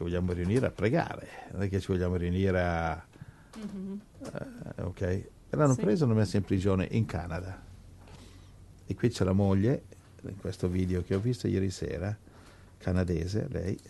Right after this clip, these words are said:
Speaker 1: c'è la moglie che dice, "Io non so cosa fare, mio marito è in prigione, adesso nella chiesa stiamo pregando per lui." Allora io voglio dire questo, fratelli, sono anni che ne parliamo,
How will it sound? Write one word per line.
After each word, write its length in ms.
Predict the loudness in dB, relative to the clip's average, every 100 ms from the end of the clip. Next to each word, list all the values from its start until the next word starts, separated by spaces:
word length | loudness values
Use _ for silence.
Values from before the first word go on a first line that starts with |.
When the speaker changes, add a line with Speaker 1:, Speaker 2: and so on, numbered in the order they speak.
| -20 -20 -20
Speaker 1:
c'è 140 | -10 -4
la 80 |
moglie 300 | 0 0 0
che 120 | 0 0
dice, 640 | 0 0 0 0 -2 -4
"Io 80 | -4
non 140 | -4
so 160 | -4 -4
cosa 160 | -2
fare, 320 | -4 -4 -4 -4
mio 140 | -6
marito 360 | -6 -6 -6 -8
è 40 |
in 80 | -6
prigione, 500 | -8 -6 -6 -4 -6 -8 -20 -20 -20 -14
adesso 320 | -6 -6 -2 -2
nella 240 | 0 -2
chiesa 340 | 2 2 2
stiamo 280 | -2 -2 -2
pregando 600 | 0 0 0 -4 -6 -6 -8 -20 -20 -20 -20 -20 -20 -20 -20 -20 -20 -20 -20 -20 -20 -20 -20 -20 -20 -8
per 180 | -2 0
lui." 380 | 0 0 -4 -6 -18 -20 -20 -20 -10 -8 -8 -16 -20 -20 -20 -20 -20 -20 -20 -20 -20 -20 -20 -20 -20 -20 -20 -20 -20 0
Allora 320 | 10 12 12
io 100 | 10
voglio 160 | 8 8
dire 240 | 4 4
questo, 320 | 2 2 0
fratelli, 800 | -2 -2 0 0 0 0 -2 -4
sono 260 | -4 -2 0
anni 240 | 2 0
che 120 | 0
ne 100 | -4
parliamo, 800 | -2 -2 0 0 2 2 0 0